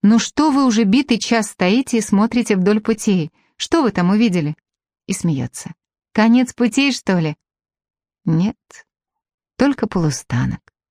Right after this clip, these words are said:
Он огромный. К нему тянутся дороги с востока и запада, а от него только одна — в небо.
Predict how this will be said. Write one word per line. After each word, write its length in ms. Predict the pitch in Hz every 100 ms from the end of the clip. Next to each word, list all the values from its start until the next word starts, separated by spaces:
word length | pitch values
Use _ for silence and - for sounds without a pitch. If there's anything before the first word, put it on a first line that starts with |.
| _ _ _ _
Он 180 | 190 190
огромный. 760 | 175 156 175 214 208 156 139 - _ _ - _ _
К 100 | -
нему 240 | 208 285
тянутся 640 | - 254 262 262 - -
дороги 400 | 202 185 202 208
с 160 | 196 -
востока 580 | 160 165 - 185 - 247
и 100 | 233
запада, 640 | 170 175 170 160 151 143 - _ _ _
а 100 | -
от 180 | 156 -
него 400 | 160 156 185 262 - _ _ _ _ -
только 480 | 240 285 - 220
одна — 480 | 196 160 156 139 127 - _ _ _ _ _ _
в 160 | 156 147
небо. 500 | 165 156 117 - 151